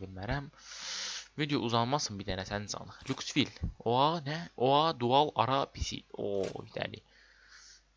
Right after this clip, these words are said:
V H, ayım, anovu. Orasında qalanını oxumuram, yəni. Özünüz oxuyarsınız. O, keçdim terrorist. Hələ o xəritəni təzədən davam elətdirik. Üç raunddur. Yəni normalda amma G T A b-, b-, xoşuma gəlmir. Ha, G T A o boyda G T A beş, cəmaət əziyyət çəkib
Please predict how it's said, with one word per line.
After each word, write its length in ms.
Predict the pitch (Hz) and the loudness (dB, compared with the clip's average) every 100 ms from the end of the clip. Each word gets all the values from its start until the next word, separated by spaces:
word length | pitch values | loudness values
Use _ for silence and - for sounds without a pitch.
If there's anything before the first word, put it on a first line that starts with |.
| - | -14
V 160 | 104 127 | 0 2
H, 200 | 151 196 - | 4 2 4
ayım, 380 | 117 135 175 175 113 | 4 2 -4 -2 0
anovu. 480 | 107 107 135 165 156 - - - - - | 0 0 -2 -4 -10 -18 -20 -20 -8 4
Orasında 380 | 135 135 147 131 | 6 6 4 10
qalanını 320 | 156 160 170 | 12 12 8
oxumuram, 300 | - 101 98 | 4 0 0
yəni. 500 | 95 95 117 117 117 | 0 0 0 0 0
Özünüz 220 | 117 117 104 | -2 -2 -4
oxuyarsınız. 500 | - 104 104 - 139 | -4 -6 -6 -4 0
O, 200 | 127 - | 0 0
keçdim 360 | 127 - 143 143 - | -8 -8 -12 -14 -8
terrorist. 400 | 104 - - - _ _ _ _ _ _ _ _ - - - _ - - - | -8 -8 -14 -20 _ _ _ _ _ _ _ _ -20 -20 -20 _ -18 -18 -6
Hələ 140 | 131 135 | 0 0
o 40 | |
xəritəni 360 | 143 143 160 165 | 2 2 0 0
təzədən 240 | 131 139 | -2 -2
davam 180 | 120 101 | -6 -6
elətdirik. 480 | - - - 143 - | -10 -18 -8 -8 -8
Üç 140 | - 117 | -6 -4
raunddur. 300 | 95 - 147 | -4 -6 -2
Yəni 100 | 120 | 0
normalda 360 | 110 127 151 185 | 6 8 12 12
amma 100 | 165 | 12
G 60 | 160 | 6
T 80 | |
A 40 | 143 | 4
b-, 80 | 156 - | -2 -8
b-, 80 | 190 151 | -8 -2
xoşuma 320 | 196 180 214 | 0 2 4
gəlmir. 240 | 180 151 110 | 4 4 4
Ha, 80 | 127 | 6
G 80 | 151 | 6
T 100 | 175 | 8
A 20 | 185 | 8
o 80 | 196 | 8
boyda 200 | 151 139 | 6 6
G 100 | 147 | 4
T 100 | 143 | 6
A 40 | |
beş, 120 | 135 - | 4 8
cəmaət 300 | 160 180 180 | 10 10 10
əziyyət 200 | 151 151 | 6 4
çəkib 220 | 127 139 | -2 -4